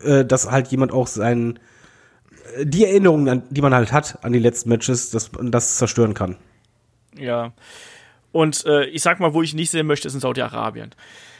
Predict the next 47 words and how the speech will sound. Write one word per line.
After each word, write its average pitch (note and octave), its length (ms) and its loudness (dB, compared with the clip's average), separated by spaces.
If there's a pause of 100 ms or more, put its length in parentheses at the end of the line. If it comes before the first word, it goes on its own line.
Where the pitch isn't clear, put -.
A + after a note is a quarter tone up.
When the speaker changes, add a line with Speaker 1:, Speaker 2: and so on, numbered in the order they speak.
(320)
Speaker 2:
Ähm, B2+ 380 -8 (200)
Speaker 1:
<laughs> - 180 -10
Nächstes D3 380 2
Jahr, B2+ 300 4
schade. C3+ 340 2 (340)
Speaker 2:
Ja, D3+ 280 2
wahrscheinlich. C3+ 560 -4
Wahrscheinlich C#3 340 -2
ist C3 100 -14
das B2+ 120 -14
so. D3 60 -2
Nein, D#3+ 200 4
ich, - 240 -10 (880)
ich G#3 180 -6
tu A3+ 120 0
mich C4 180 -2
da, F3+ 160 2
ich E3 140 -6
tu G3 100 -4
mich A3 140 -2
da D#3 100 0
auch D3 220 0
schwer C#3+ 340 4
mit. C3+ 220 -4
Auch, C3+ 180 -10 (100)
wie C#3 120 -6
gesagt, C3+ 220 -6
da C#3 100 0
sind, C#3+ 180 -8
da D#3+ 80 2
sind C#3+ 140 -6
einige D#3 300 0
Jahre C#3 280 2
Abstand. D#3+ 340 -2
Es C#3+ 120 -4
ist C#3+ 60 -6
auch C#3+ 100 -4
nicht G3 240 -4
wie, D3 240 -10
wie D#3+ 80 -4
Shawn D3 200 -2
Michaels D3+ 380 -2
damals, D3 480 0 (360)
der C#3 120 4
wirklich D3 340 -4
in D3+ 80 -6
der C#3 280 2